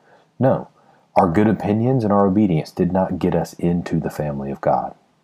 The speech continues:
It was only the grace of Christ. Therefore, our continuation in the family of God is based on the grace of Christ, not us. Therefore, let's add another one in there.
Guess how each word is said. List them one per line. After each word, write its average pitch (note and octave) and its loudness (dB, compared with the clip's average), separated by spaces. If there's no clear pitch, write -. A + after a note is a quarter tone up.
It D#2+ -6
was D#2 -4
only D#2+ 0
the E2 0
grace D2+ -2
of D2+ -12
Christ. - -4
Therefore, D#2+ 0
our D#2+ -2
continuation E2 0
in D#2 0
the C#2+ -4
family C2+ -8
of C2+ -12
God B2 -2
is D#3 -4
based - -6
on C#2+ -4
the C#2 -10
grace - -8
of - -16
Christ, - -6
not C#2+ -2
us. - -2
Therefore, E2+ 2
let's E2 -2
add F2 4
another A#2+ 4
one E2+ 2
in C#2+ -4
there. C#2 -8